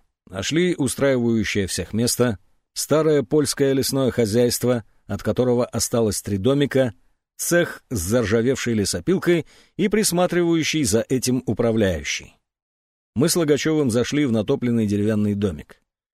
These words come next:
Нас ждал пожилой галичанин с вислыми усами, заискивающий и предупредительный. «Баньку бы стопили, да вот сгорела недавно», вещал он.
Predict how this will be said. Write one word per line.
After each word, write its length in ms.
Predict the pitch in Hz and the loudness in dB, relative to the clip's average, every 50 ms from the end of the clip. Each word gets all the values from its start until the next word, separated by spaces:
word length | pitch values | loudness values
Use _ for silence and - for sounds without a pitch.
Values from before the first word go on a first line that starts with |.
| _ _ _ _ | _ _ _ _
Нас 160 | - 90 101 104 | -10 -8 -6 -6
ждал 280 | 95 95 113 127 127 | -4 0 0 0 0
пожилой 420 | 101 - 104 92 110 113 113 110 101 | 0 -2 -2 0 0 0 0 0 0
галичанин 580 | 101 95 95 87 - 117 120 120 120 117 104 - _ _ _ _ _ _ | 0 -2 -4 -2 -2 -2 0 0 0 0 -2 -6 _ _ _ _ _ _
с 100 | - - | -8 -4
вислыми 440 | 127 160 151 - 131 123 120 120 120 - | -2 -2 0 0 0 2 2 0 0 -2
усами, 600 | 110 101 - - 113 117 120 120 123 123 107 - _ _ | -4 -4 0 0 2 2 2 2 0 0 -2 -6 _ _
заискивающий 920 | - 90 95 107 135 165 151 - - 151 151 147 147 143 123 - 139 139 | -4 0 0 2 2 0 -2 -2 -2 -2 0 0 0 0 0 -2 -2 -2
и 200 | 135 - - 160 | -2 -2 -4 -6
предупредительный. 1120 | 156 - 147 151 143 147 - 143 143 135 117 120 120 - - 101 90 76 73 67 67 - _ _ _ _ _ _ _ _ _ _ _ _ | -4 -4 -2 -2 -2 -2 0 0 -2 0 2 2 2 2 0 -4 -6 -6 -10 -12 -14 -18 _ _ _ _ _ _ _ _ _ _ _ _
«Баньку 380 | - 156 180 208 220 180 190 208 | -2 0 2 2 2 2 2 4
бы 140 | 185 196 180 | 4 4 2
стопили, 640 | - - 190 185 151 196 190 180 185 175 165 139 104 | 4 2 2 2 2 2 4 4 4 4 4 2 0
да 180 | 95 98 143 175 | 0 0 0 2
вот 160 | 196 208 156 | 2 0 0
сгорела 440 | 117 135 175 175 185 208 196 185 170 | 2 2 4 4 4 2 2 2 2
недавно», 560 | 151 123 113 110 107 95 87 85 85 85 82 | 2 2 2 2 0 0 -2 -4 -8 -10 -6
вещал 400 | 85 98 - - 117 104 95 87 | -4 -4 -2 0 0 0 0 -2
он. 200 | 87 85 78 | -4 -8 -12